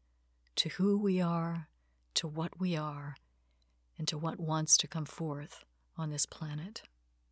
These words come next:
through us. So I would like to just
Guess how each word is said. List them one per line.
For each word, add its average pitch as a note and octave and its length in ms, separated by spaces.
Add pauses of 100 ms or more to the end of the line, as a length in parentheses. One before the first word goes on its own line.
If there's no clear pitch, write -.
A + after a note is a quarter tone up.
through E3+ 400
us. - 440 (1400)
So G3 220
I F#3+ 100
would F#3 140
like G3+ 260
to - 100
just - 580